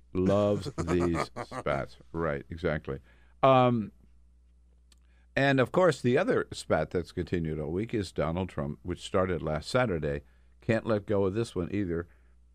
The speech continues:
Speaker 1: uh, took it all the way out to Ohio with him, brought it back to the White House yesterday. Donald Trump cannot, just cannot give up, um, poking at,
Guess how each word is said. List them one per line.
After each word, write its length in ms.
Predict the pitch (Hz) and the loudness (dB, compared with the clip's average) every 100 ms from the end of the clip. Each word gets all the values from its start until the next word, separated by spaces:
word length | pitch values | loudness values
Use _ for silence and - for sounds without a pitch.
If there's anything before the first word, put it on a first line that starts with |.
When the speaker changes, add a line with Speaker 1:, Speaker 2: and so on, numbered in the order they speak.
| _ | _
Speaker 1:
uh, 100 | 85 78 | -6 -4
took 200 | 95 87 | -4 -2
it 100 | 90 | 0
all 120 | 92 | 2
the 60 | 95 | 2
way 160 | 95 | 2
out 120 | 92 95 | 0 0
to 160 | 87 | -2
Ohio 340 | 82 95 104 101 | 0 2 4 6
with 180 | 98 | 6
him, 140 | 104 92 | 6 6
brought 220 | 82 82 | 8 8
it 80 | 90 | 6
back 220 | 85 90 | 4 2
to 100 | 95 | 0
the 100 | 87 | 2
White 240 | 87 92 | 4 4
House 240 | 90 87 - | 4 2 4
yesterday. 540 | 127 - 85 78 78 - - - - | 4 4 2 4 2 -2 -20 -20 2
Donald 320 | 92 92 87 | 6 6 6
Trump 260 | - 80 78 - - | 4 2 2 -6 0
cannot, 680 | - 87 82 90 98 71 - | 4 4 4 4 4 2 -2
just 340 | - 87 - - | -2 -2 -2 -4
cannot 680 | 95 87 90 95 - 85 | 0 0 2 0 0 -2
give 300 | 76 85 78 - 110 | 0 2 0 0 4
up, 280 | 95 - - - - _ _ _ | 4 2 -10 -20 -20 _ _ _
um, 760 | 87 82 80 80 78 82 82 - _ - - - _ _ _ _ _ _ _ - _ - | 2 4 4 2 0 0 -2 -6 _ -20 -20 -20 _ _ _ _ _ _ _ -20 _ 6
poking 420 | 110 - 101 87 | 8 8 4 4
at, 240 | 82 82 | 4 0